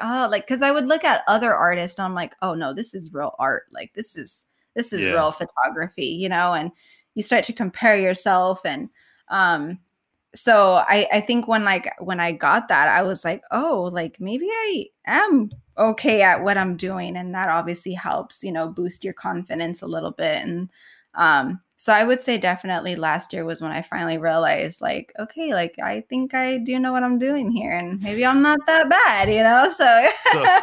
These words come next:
Speaker 2: so you, so, so, so, so what you're telling us is we just have to get on
Speaker 1: No.
Speaker 2: Photoshop cover. Is that
Speaker 1: <laughs> No,
Speaker 2: what you're
Speaker 1: no, no.
Speaker 2: telling us?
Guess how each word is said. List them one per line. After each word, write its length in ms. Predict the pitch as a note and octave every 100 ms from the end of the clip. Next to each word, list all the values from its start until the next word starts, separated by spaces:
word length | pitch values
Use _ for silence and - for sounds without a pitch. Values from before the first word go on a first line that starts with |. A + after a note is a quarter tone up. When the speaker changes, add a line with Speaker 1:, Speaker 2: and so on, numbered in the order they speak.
| - C#4+
Speaker 2:
so 100 | E4
you, 200 | F3+ E3
so, 240 | - F3+ D#3+
so, 260 | D#3+ C#3+ A#2
so, 220 | D#3+ C#3+
so 140 | B2+
what 120 | D3
you're 80 | C3
telling 300 | C3 D#3+ C#3+
us 160 | A2 G#2
is 60 | G#2
we 80 | A2+
just 160 | G#2+ -
have 160 | A2+
to 80 | G#2
get 240 | G2 A2 G2
on 140 | G#2+
Speaker 1:
No. 80 | D#4
Speaker 2:
Photoshop 480 | D#4 G#2 G2+ - F#2+
cover. 260 | - - A2
Is 60 | -
that 60 |
Speaker 1:
<laughs> 60 | -
No, 60 |
Speaker 2:
what 60 | -
you're 0 |
Speaker 1:
no, 40 | -
no. 260 | F3 E3+
Speaker 2:
telling 40 | F3
us? 260 | G4 -